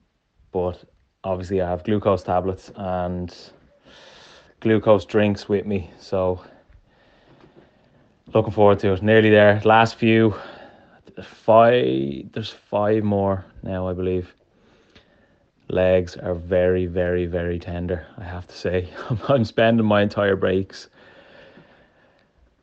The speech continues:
icing up my legs, keeping them elevated, and, uh, using a massage gun a lot too, so I'm hoping that helps. Which it does, certainly helps the shin splints. But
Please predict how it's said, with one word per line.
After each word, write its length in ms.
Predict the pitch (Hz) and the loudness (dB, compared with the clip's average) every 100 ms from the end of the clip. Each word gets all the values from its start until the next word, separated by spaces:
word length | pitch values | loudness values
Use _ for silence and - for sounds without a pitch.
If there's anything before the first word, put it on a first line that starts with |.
| _ - | _ 2
icing 320 | 120 127 127 | 6 6 6
up 100 | 123 | 4
my 120 | 127 117 | 6 6
legs, 400 | 113 120 107 - | 8 6 2 0
keeping 260 | 123 120 | 0 2
them 120 | 117 | 4
elevated, 580 | 113 113 110 117 113 110 - - - - | 6 6 6 6 4 0 -6 -12 -14 -16
and, 380 | 104 98 95 98 | -8 -6 -4 -2
uh, 400 | 98 92 92 92 - - _ _ _ _ _ _ _ _ _ _ _ _ | -2 -2 -2 -6 -10 -20 _ _ _ _ _ _ _ _ _ _ _ _
using 260 | - 107 101 | -4 -2 0
a 60 | |
massage 440 | 98 - 95 98 90 | -2 -2 0 0 -2
gun 200 | 95 92 | -4 -2
a 40 | |
lot 260 | 92 90 - | 0 -2 -4
too, 280 | 101 95 85 | -6 -6 -6
so 340 | - 90 87 - _ - | -10 -8 -8 -12 _ -20
I'm 80 | - _ _ - | -20 _ _ -14
hoping 260 | 98 98 | -10 -6
that 140 | 92 87 | -6 -4
helps. 340 | 90 92 - _ _ _ _ _ _ _ _ _ _ - | -6 -8 -16 _ _ _ _ _ _ _ _ _ _ -12
Which 160 | 107 95 | -8 -6
it 80 | 90 | 0
does, 260 | 95 85 | 2 0
certainly 320 | - 110 101 98 | 0 0 2 0
helps 260 | 95 - | 0 -2
the 60 | 92 | -6
shin 240 | 101 95 | -4 -4
splints. 380 | - 90 85 - _ - - - - - - - - - | -4 -6 -8 -14 _ -20 -20 -20 -20 -20 -20 -20 -10 4
But 400 | 180 220 - | 8 6 4